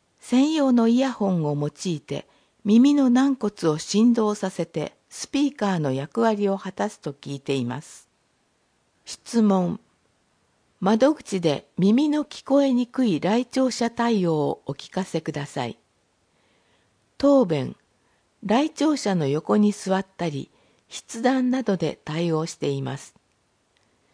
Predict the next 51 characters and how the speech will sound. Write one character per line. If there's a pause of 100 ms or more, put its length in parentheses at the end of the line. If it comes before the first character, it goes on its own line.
(640)
要
望。 (760)
難
聴
者
の
会
話
サ
ポ
ー
ト
と、 (760)
意
思
の
疎
通
を
図
る
た
め
に
も、 (480)
コ
ス
ト
パ
フ
ォ
ー
マ
ン
ス
を
確
認
し、 (560)
試
験
的
に
導
入
を
要
望
し
ま
す。